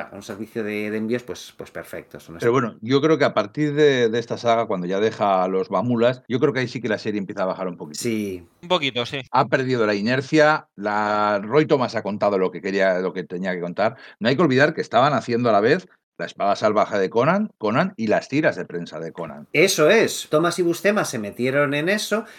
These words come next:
Speaker 1: Buscema lo acabó dejando, estuvo tan solo siete semanas, es por ahí por mil novecientos setenta y ocho, creo recordar. Pensaba que iba a ganar mucho más dinero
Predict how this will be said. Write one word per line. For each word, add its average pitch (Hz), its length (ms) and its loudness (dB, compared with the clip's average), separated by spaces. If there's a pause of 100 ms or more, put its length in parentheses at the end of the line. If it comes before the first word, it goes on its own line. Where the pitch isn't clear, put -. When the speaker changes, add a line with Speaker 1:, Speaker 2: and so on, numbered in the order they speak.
(580)
Speaker 1:
Buscema 208 340 4
lo 220 80 8
acabó 165 220 6
dejando, 185 320 2
estuvo 185 240 2
tan 143 140 2
solo 160 200 -2
siete 170 300 -2
semanas, 180 580 -2
es 147 120 -6
por 143 160 0
ahí 143 80 2
por 120 180 -2
mil 143 160 -2
novecientos 127 460 -4
setenta 110 360 -6
y 127 120 2
ocho, 175 340 -4
creo 135 220 -2
recordar. 120 600 -2
Pensaba 175 280 2
que 170 80 4
iba 165 80 8
a - 20 4
ganar 160 220 4
mucho 156 200 -2
más 131 160 -2
dinero 98 380 -10